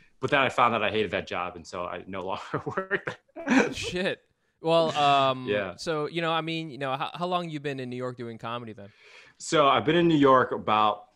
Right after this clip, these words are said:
Speaker 1: almost six years now. Holy cow.
Speaker 2: Have you?
Speaker 1: Almost six, yeah. Yeah, six years, and then doing comedy in New York about three-ish years.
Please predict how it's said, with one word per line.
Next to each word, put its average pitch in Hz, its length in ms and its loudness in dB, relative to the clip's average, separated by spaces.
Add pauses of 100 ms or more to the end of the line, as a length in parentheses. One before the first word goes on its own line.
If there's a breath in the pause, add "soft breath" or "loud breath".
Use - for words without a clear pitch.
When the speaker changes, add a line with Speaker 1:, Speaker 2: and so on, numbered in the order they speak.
(520)
Speaker 1:
almost 113 400 -2
six - 220 -8
years 117 240 0
now. 87 260 -6
Holy 95 220 -8
cow. 92 220 -4
Speaker 2:
Have 370 120 2
you? 571 60 0
Speaker 1:
Almost 605 300 2
six, 110 240 -4
yeah. 101 260 -2
Yeah, 147 340 2
six - 300 -6
years, 143 320 0
and 107 180 -4
then 117 520 -6
doing 120 220 -8
comedy 120 420 -6
in 117 80 -6
New 117 80 -6
York 110 260 -6
about 95 280 -8 (120)
three-ish 107 680 -8
years. 95 420 -10